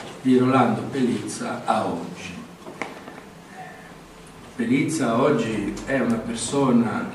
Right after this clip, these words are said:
che ha un carico di responsabilità eh, sulle spalle, perché lui vorrebbe dimostrare, lui vuole dimostrare che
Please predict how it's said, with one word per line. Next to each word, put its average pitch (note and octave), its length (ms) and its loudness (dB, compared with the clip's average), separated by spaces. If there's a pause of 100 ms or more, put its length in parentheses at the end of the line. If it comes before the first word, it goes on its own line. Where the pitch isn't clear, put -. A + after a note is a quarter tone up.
che A#2 140 -8
ha A2 160 2
un G#2+ 260 -4
carico - 540 2
di G#2+ 160 -4
responsabilità - 1120 -2 (380)
eh, - 1700 -2 (140)
sulle G3 200 -2
spalle, - 680 0 (500)
perché B2 440 0
lui A#2 640 8 (1200)
vorrebbe A#2+ 960 2 (280)
dimostrare, B2 880 2 (280)
lui A2+ 280 -2
vuole A#2+ 400 4 (220)
dimostrare A2 720 0 (600)
che B2+ 220 4